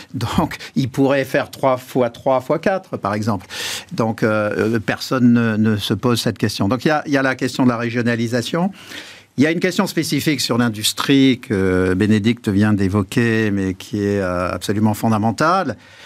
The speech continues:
Euh, la désindustrialisation française, elle est dans la tête de, euh, de la classe dirigeante depuis trente ans, en fait. Et la conséquence de ça,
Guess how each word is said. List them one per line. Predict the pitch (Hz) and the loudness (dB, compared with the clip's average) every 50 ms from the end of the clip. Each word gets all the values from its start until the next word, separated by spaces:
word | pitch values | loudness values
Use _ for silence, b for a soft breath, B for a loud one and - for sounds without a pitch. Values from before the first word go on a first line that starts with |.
| B B B B B - | B B B B B -8
Euh, | 123 113 110 - 107 - 98 101 - - - - B B B B B B B B | -6 -4 -4 -4 -2 -2 -2 -2 -2 -4 -6 -8 B B B B B B B B
la | 135 143 156 | -2 -2 0
désindustrialisation | 147 180 170 185 175 160 156 151 - 165 151 143 143 131 135 135 127 - 139 | 0 0 0 0 -2 -2 -4 -6 -2 0 0 0 0 0 0 0 0 0 -2
française, | 117 - 139 131 123 - 185 190 196 160 | -2 0 0 0 2 2 0 2 2 2
elle | 139 120 | 2 2
est | 127 117 | 2 2
dans | 131 123 | 2 2
la | 120 131 139 | 0 0 -2
tête | 131 - - 196 190 190 190 - - - | -4 -2 -2 -2 -2 -4 -8 -16 -18 -14
de, | 135 113 113 101 107 131 127 120 117 113 110 107 104 107 - - | -12 -12 -8 -2 0 2 2 2 2 2 2 0 0 -2 -2 -2
euh, | - 139 139 139 127 117 | -2 -2 0 0 -2 -2
de | 127 110 120 | -2 0 2
la | 113 120 117 | 2 2 0
classe | - - 131 120 107 | -2 -6 -10 -8 -4
dirigeante | 120 123 120 131 127 127 160 170 185 196 151 | -4 -2 -2 -2 -2 -2 -2 0 0 0 0
depuis | 120 123 120 113 - - 120 127 135 131 127 127 123 120 117 113 | 2 0 0 0 -2 -4 0 2 4 6 6 6 6 4 2 0
trente | - - 143 135 131 | -2 -2 0 0 2
ans, | 151 143 120 107 - - - | 0 -2 -2 -4 -10 -14 -14
en | - | -14
fait. | 104 - - 107 110 - - B B B B B B B B B - | -12 -8 -8 -10 -10 -10 -16 B B B B B B B B B -2
Et | - 123 127 131 123 | 0 2 2 2 2
la | 123 131 127 | 2 0 -2
conséquence | 127 - 175 175 - 175 156 - 165 156 151 139 120 | -2 -2 -2 0 0 0 -2 0 0 0 0 0 0
de | 117 139 | -2 -2
ça, | 135 - - - 170 180 185 196 220 | 0 0 0 0 0 2 2 2 2